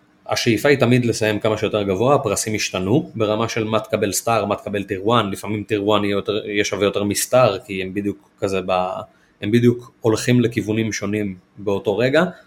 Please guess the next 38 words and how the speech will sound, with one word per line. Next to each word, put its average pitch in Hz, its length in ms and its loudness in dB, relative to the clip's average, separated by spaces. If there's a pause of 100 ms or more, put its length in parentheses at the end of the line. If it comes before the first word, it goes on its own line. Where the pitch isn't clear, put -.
(120)
זה 101 100 0
לא 110 80 4
תמיד 113 240 2
יהיה 113 120 4
מאוזן 110 380 2
במאה 107 260 0
אחוז, 135 320 4
אנחנו 98 280 -6
נראה 98 240 -2
הרבה 95 240 -2
מאוד 107 220 -4
מצבים 98 360 -6
שמקום 98 480 -2 (640)
שלישי 107 720 -2
קיבל 104 280 -2
פרס 101 360 2
פחות 98 240 -2
טוב 98 180 -2
ממקום 95 360 -4
חמישי, 98 520 -2 (360)
כאילו 95 180 -4
מבחינת 98 360 -6
ה-value 101 420 4
שלו, 139 200 0
מבחינת 98 320 -6
הכסף, 175 360 0 (580)
זה 98 120 -6
קורה 104 260 4
המון, 151 340 4 (140)
קשה - 260 -2
מאוד 110 220 2
לאזן 104 360 2
את 131 80 0
זה, 147 160 2 (220)
צריך 98 220 -4
לקבל 98 260 -4
את 135 60 0
זה, 180 100 4